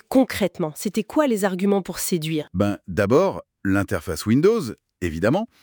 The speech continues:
Speaker 2: Menu déroulant, icônes. Pour l'époque, c'était une petite révolution en termes d'ergonomie par rapport aux lignes de commande.
Speaker 1: Plus intuitif.
Speaker 2: Beaucoup plus. Ensuite, il y avait la prise en charge O L E, Object Linking and Embedding.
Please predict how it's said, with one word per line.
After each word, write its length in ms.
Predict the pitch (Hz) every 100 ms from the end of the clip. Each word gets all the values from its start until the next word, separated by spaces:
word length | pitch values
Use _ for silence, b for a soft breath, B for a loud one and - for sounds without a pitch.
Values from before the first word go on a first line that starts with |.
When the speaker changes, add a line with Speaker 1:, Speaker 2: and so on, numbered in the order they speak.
| b b b b -
Speaker 2:
Menu 360 | 104 117 107
déroulant, 640 | 92 92 120 165 175 170 160
icônes. 680 | 110 98 165 165 165 165 151 b b b b b _
Pour 140 | 92
l'époque, 420 | 92 95 202 190 127 -
c'était 300 | - - 92
une 100 | 92
petite 320 | 87 101 113
révolution 680 | - 104 104 123 - 208 151 104
en 100 | -
termes 280 | 135 110
d'ergonomie 720 | 90 98 107 87 110 113 185 226 B B -
par 100 | 85
rapport 280 | 80 110 87
aux 80 | 87
lignes 240 | 110 113
de 100 | 98
commande. 420 | 117 160 175 85 - -
Speaker 1:
Plus 200 | 226 208
intuitif. 600 | 214 240 - 247 - -
Speaker 2:
Beaucoup 340 | 85 95 151 147
plus. 380 | 123 110 - - b b b b -
Ensuite, 320 | 85 147 123
il 40 |
y 20 |
avait 120 | 95 90
la 120 | 87
prise 280 | - 143 113
en 80 |
charge 360 | 95 147 139 113 -
O 140 | 147
L 140 | 147 135
E, 140 | 127 - _
Object 420 | 104 98 117 117
Linking 540 | 117 131 127 165 170 165
and 180 | 123 117 113 -
Embedding. 640 | 131 120 123 98 76 62